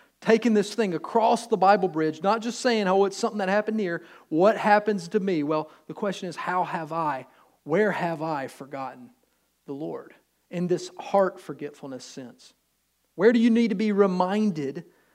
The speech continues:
that God is at work in your life? Are you in a season of trouble? I wonder, <laughs> are you bringing that before the Lord, or have you just fought it on your own and dealing, dealing with it in your own strength or by the wisdom of man rather than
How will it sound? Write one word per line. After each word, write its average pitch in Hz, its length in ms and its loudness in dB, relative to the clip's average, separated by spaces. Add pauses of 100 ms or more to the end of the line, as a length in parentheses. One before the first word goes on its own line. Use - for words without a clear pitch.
(120)
that 151 200 -10
God 147 540 -4 (200)
is 139 160 -10
at 143 160 -2
work 151 300 -2
in 139 80 -8
your 135 120 -8
life? 127 480 -6 (140)
Are 165 80 -4
you 180 160 0
in 196 100 2
a 180 40 2
season 202 440 -2
of 165 140 -8
trouble? 190 580 -2 (840)
I 165 120 -2
wonder, 180 600 -2
<laughs> - 920 -20
are 151 80 -6
you 180 160 -2
bringing 220 340 4
that 202 220 4
before 196 280 -4
the 180 100 0
Lord, 180 300 2
or 151 80 -2
have 185 240 -4
you 185 120 -6
just 175 420 -14
fought 190 480 0
it 185 80 -2
on 185 140 -4
your 185 140 -6
own 180 180 -2
and 147 120 -8
dealing, 190 460 0
dealing 208 300 4
with 202 180 2
it 185 80 2
in 170 100 -6
your 175 160 -8
own 226 220 2
strength 214 460 -6
or 185 60 -2
by 165 140 2
the 165 80 -2
wisdom 214 460 4
of 185 120 -2
man 180 340 -6
rather 156 280 -6
than 143 360 -10